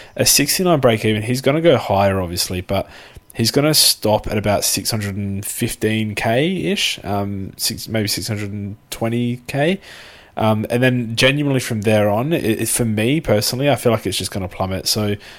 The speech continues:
um, a lot of projected scores are, are massive for him, but he just doesn't have that high, high level of consistency. Even this year, one oh three, one oh three, one oh four,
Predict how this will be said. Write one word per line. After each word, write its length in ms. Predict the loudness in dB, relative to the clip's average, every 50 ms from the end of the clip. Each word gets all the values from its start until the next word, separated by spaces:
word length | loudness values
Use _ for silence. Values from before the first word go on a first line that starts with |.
| -20 -20 -20 -10 -6
um, 180 | -4 -2 -2 2
a 80 | 4
lot 180 | 6 6 6 6
of 100 | 4 2
projected 440 | -2 -4 -2 -2 -2 -2 -4 -4 -4
scores 380 | -2 -2 -2 -2 -2 -2 -2
are, 200 | -2 0 0 -2
are 100 | -2 -4
massive 540 | -4 -4 -2 0 0 0 0 0 -4 -4 -4
for 100 | -4 -6
him, 240 | -4 -4 -6 -6 -4
but 220 | -4 -4 -2 -2
he 80 | -4 -2
just 200 | -2 -2 -2 0
doesn't 280 | 0 0 0 -2 -6
have 520 | -8 -6 -4 -2 -2 -2 -2 -4 -8 -12 -14 -18 -20 -20 -20 -20 -20 -10 -2
that 180 | 0 0 0 0
high, 640 | -2 -6 -4 0 4 6 6 6 6 6 4 2
high 400 | 0 -2 -2 0 0 2 2 0
level 580 | 0 0 0 -2 -2 -2 -2 -2 -2 -2 -4 -4
of 360 | -4 -4 -4 -6 -8 -10 -12 -14 -18 -20 -20 -20 -20 -14 -10
consistency. 640 | -6 -4 -2 -2 0 0 0 -2 0 0 0 0 2
Even 300 | 2 2 2 2 2 0
this 200 | 0 0 0 2
year, 160 | 2 2 2
one 220 | 2 2 2 4
oh 80 | 2 2
three, 280 | 0 0 0 2 2 2
one 180 | 2 0 0
oh 80 | -2 -4
three, 240 | -4 -2 -2 -2 0
one 220 | 0 0 -2 -2
oh 80 | -2 -6
four, 540 | -6 -4 -4 -2 -2 -2 -2 -2 -4 -6